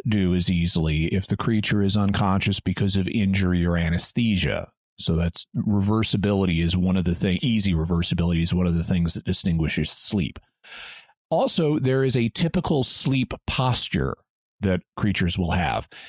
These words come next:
In humans, this is lying down, either on your side or your back or even your face, but it's lying down. Humans don't <laughs> normally sleep standing up.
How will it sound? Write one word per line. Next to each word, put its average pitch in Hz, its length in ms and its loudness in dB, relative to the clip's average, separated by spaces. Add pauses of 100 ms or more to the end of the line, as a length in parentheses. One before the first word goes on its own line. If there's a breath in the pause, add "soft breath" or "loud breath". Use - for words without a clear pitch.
(120 loud breath)
In 117 160 2
humans, 113 600 2
this 117 200 0
is 107 160 2
lying 104 340 2
down, 101 540 -2 (180)
either 95 460 2
on 90 220 2
your 85 340 2
side 107 520 2
or 87 100 2
your 80 140 2
back 98 420 0
or 90 80 2
even 90 220 2
your 82 160 0
face, - 580 -2 (100)
but 190 260 0
it's - 220 -2
lying 113 280 2
down. 85 240 2
Humans 95 340 2
don't 90 220 2
<laughs> - 0 -
normally 95 320 2
sleep 85 280 -2
standing 82 360 0
up. 101 280 -2